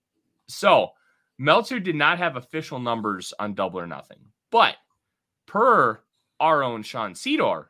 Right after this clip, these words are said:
at Voices of Wrestling, uh, he mentions that, uh, Dave said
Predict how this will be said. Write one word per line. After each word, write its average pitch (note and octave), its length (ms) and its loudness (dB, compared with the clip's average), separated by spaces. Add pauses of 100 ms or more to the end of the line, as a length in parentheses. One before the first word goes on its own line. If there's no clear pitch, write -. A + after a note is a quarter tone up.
at G#2 160 -12
Voices A2 360 -8
of G2 120 -12
Wrestling, E2 480 -8 (760)
uh, G#2 200 -4
he G3+ 440 -4
mentions C3+ 720 -8 (220)
that, G2+ 480 -4
uh, F2+ 280 -6 (680)
Dave C3 260 -6
said A2 420 -2